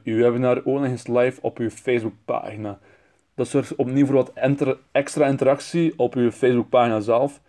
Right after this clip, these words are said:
Als jij een uur livestreamt en je geeft waardevolle informatie, dan zal je ook wel weer een, eh, redelijk groot bereik hebben daarmee.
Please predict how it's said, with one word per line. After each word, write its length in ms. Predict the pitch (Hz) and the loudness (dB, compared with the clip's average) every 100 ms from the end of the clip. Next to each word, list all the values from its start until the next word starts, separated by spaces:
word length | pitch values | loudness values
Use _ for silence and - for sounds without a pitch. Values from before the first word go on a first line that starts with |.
| _ _ _ 107 | _ _ _ -8
Als 200 | 113 - | -8 0
jij 140 | 123 | 0
een 160 | 117 120 | 0 -2
uur 220 | 135 131 | 2 2
livestreamt 760 | 123 127 139 139 - 139 139 135 | 2 2 2 -2 -4 -2 -2 -6
en 180 | - 120 | -8 -6
je 80 | 110 | -4
geeft 300 | 113 117 - | -4 -6 0
waardevolle 480 | 110 123 113 123 | 2 2 2 -2
informatie, 760 | 123 110 123 117 127 - 131 123 - _ _ | -2 -6 -4 -2 -2 -4 -8 -8 -16 _ _
dan 180 | - 117 | -4 -4
zal 200 | 110 117 | 0 2
je 100 | 113 | 2
ook 200 | 120 123 | 0 0
wel 140 | 127 120 | 2 4
weer 160 | 113 | 2
een, 220 | 110 110 - _ _ | 0 -4 -12 _ _
eh, 200 | _ 113 | _ -4
redelijk 260 | 107 123 127 | 0 0 0
groot 180 | 127 117 | 0 0
bereik 320 | 110 120 135 | 2 2 2
hebben 240 | 135 123 | 0 -2
daarmee. 460 | 127 127 127 135 139 | 0 0 -2 -6 -10